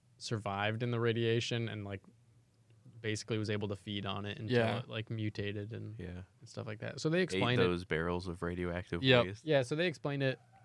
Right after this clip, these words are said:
Speaker 1: Godzilla's origin in a few different movies in the different eras. So in the original, it was, it was, like, underground and it was released by hydrogen bombs. And
Speaker 3: Mm-hmm.
Speaker 1: in
Speaker 2: Mm-hmm.
Speaker 1: one of 'em, he was a dinosaur,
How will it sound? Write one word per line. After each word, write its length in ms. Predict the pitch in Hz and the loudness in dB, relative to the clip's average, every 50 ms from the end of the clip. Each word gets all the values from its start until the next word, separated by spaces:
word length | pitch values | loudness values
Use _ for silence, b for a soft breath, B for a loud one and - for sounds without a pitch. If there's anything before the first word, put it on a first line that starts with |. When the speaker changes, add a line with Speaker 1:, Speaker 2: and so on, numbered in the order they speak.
| - - 135 | -16 -4 0
Speaker 1:
Godzilla's 440 | 123 120 113 117 127 120 113 107 | 2 2 4 4 4 4 4 4
origin 460 | 107 104 107 110 117 120 127 127 131 135 | 2 2 2 2 4 4 4 4 4 4
in 80 | 131 127 | 2 2
a 20 | |
few 180 | 120 - 127 127 | 2 4 4 4
different 340 | 123 127 120 - 131 123 123 | 6 4 4 4 2 0 2
movies 680 | 123 127 131 127 139 135 139 147 143 - - - - - 208 135 | 2 4 4 4 4 4 4 2 0 -2 -4 -6 -10 -12 -6 -2
in 80 | 127 | 2
the 60 | 120 113 | 2 4
different 340 | 101 117 110 - 117 107 104 | 4 2 2 2 0 0 2
eras. 520 | 107 107 110 117 120 123 123 120 - - - - - _ - | 2 4 4 6 6 4 4 2 -2 -8 -10 -18 -20 _ -12
So 360 | - - - 120 113 113 113 | -6 0 2 4 4 4 4
in 80 | 113 | 2
the 80 | 113 107 | 2 2
original, 440 | 104 107 110 110 117 120 117 113 110 | 2 2 2 2 2 0 2 2 2
it 40 | 107 | 2
was, 360 | 104 107 104 98 - - - - | 0 0 -2 -2 -4 -6 -8 -6
it 60 | 131 | -4
was, 160 | 120 113 104 | -2 -2 -2
like, 200 | 104 113 98 95 | -2 -4 -4 -4
underground 600 | 107 107 104 104 104 101 107 104 101 98 98 101 | -4 -4 -2 -2 -2 -2 0 0 0 0 0 -2
and 80 | 101 98 | -2 -2
it 40 | 95 | -2
was 160 | 98 98 - | -4 -4 -4
released 360 | 104 101 95 98 101 - - | -4 -2 -2 -2 -4 -4 -4
by 120 | - 104 98 | -4 -4 -2
hydrogen 500 | 98 101 98 101 104 104 104 107 101 98 | 0 -2 -2 -2 -2 -4 -6 -6 -6 -4
bombs. 460 | 98 98 98 98 98 98 101 101 101 | -4 -6 -4 -4 -6 -6 -6 -6 -4
And 300 | 107 101 101 92 87 85 | -4 -4 -4 -4 -4 -6
Speaker 3:
Mm-hmm. 120 | 90 - 139 | -6 -2 -2
Speaker 1:
in 120 | 131 123 | 2 2
Speaker 2:
Mm-hmm. 80 | 120 113 | 2 2
Speaker 1:
one 140 | 113 113 | 2 -2
of 80 | 117 107 | -4 -4
'em, 120 | 120 113 113 | -4 -4 -4
he 100 | 107 117 | -4 -2
was 140 | 113 113 104 | 0 0 0
a 40 | 110 | 0
dinosaur, 840 | 95 104 101 101 104 107 107 - - 110 104 104 104 104 104 110 | -2 -2 -2 -2 -2 -2 -2 -2 0 0 2 2 2 2 0 -2